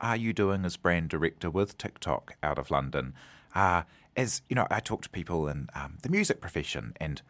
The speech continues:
they're all trying to break songs on TikTok. And you talk to people in entertainment, and they're, they're all trying to break their artists. And, you know, it, it's, it's become such a kind of central point for so many people trying to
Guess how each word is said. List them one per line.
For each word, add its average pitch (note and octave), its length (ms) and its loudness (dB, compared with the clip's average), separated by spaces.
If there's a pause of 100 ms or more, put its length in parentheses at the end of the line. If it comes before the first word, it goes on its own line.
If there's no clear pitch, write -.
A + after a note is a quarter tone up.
(100)
they're - 200 10
all A#2+ 160 8
trying F#2 160 2
to E2 60 4
break D#2+ 280 4
songs D2+ 400 2
on D2+ 160 2
TikTok. - 560 -4
And F#2 180 0
you F#2 80 2
talk G2+ 220 2
to - 80 -12
people A2 300 2
in C3+ 60 2
entertainment, C#3+ 640 4
and F#2+ 180 2
they're, F#2 220 10 (260)
they're B2 180 8
all A#2+ 180 12
trying G2+ 240 6
to F2+ 60 6
break - 380 2
their F2+ 300 0
artists. E2+ 480 4
And, F2 120 2 (320)
you E3+ 80 2
know, E3 60 6
it, - 220 0
it's, - 280 -4
it's - 140 -6
become - 340 -6
such - 300 0
a - 40 -6
kind G2 180 2
of D#2+ 80 -2
central - 480 -2
point F2 320 -2
for F2+ 80 -6
so G#2 260 0
many G2 180 -2
people F2 420 0
trying E2+ 360 -2
to D2+ 220 0